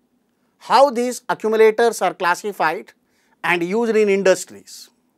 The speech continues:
As we already studied, in fluid power symbol, accumulators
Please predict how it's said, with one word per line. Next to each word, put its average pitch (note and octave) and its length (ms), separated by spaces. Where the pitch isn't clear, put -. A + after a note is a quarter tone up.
As C4 260
we C#4+ 200
already A3 380
studied, A3 640
in F3+ 260
fluid A3+ 280
power A3+ 300
symbol, A3 580
accumulators G#3 800